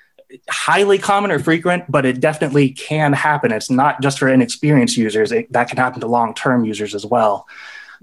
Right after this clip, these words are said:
And also with increased potency, there's also an increased likelihood of developing a dependence. And I know when people talk about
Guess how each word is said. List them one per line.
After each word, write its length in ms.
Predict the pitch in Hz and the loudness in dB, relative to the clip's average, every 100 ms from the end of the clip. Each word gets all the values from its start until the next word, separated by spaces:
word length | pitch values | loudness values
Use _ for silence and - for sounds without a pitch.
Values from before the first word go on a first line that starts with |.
| - _ _ - | -20 _ _ -4
And 120 | 117 | 0
also 220 | 151 - | 2 2
with 120 | 143 | 0
increased 380 | 139 143 135 - | 0 0 -2 0
potency, 640 | 175 - 135 131 127 123 | 0 2 2 4 4 6
there's 540 | 120 117 113 107 - - _ _ _ _ - | 4 4 2 -2 -8 -12 _ _ _ _ -2
also 400 | 175 202 170 160 | 2 4 4 4
an 100 | 147 | 2
increased 360 | 131 139 135 143 | 2 2 0 0
likelihood 440 | 135 135 131 127 | 0 2 2 2
of 360 | 117 117 107 - | 2 0 -6 -8
developing 720 | 127 123 131 123 135 120 117 123 | -4 0 2 2 0 0 0 -2
a 200 | 113 107 | -4 -2
dependence. 840 | 107 - - 123 107 98 98 - | -4 -6 -4 -2 -2 -4 -4 -6
And 340 | 110 104 107 - _ _ _ _ - - | -6 -4 -6 -8 _ _ _ _ -14 -4
I 80 | 139 | 2
know 240 | 185 180 160 | 4 6 6
when 140 | 143 | 4
people 240 | 160 147 | 2 0
talk 240 | 139 147 139 | 0 0 0
about 320 | 135 131 | 0 0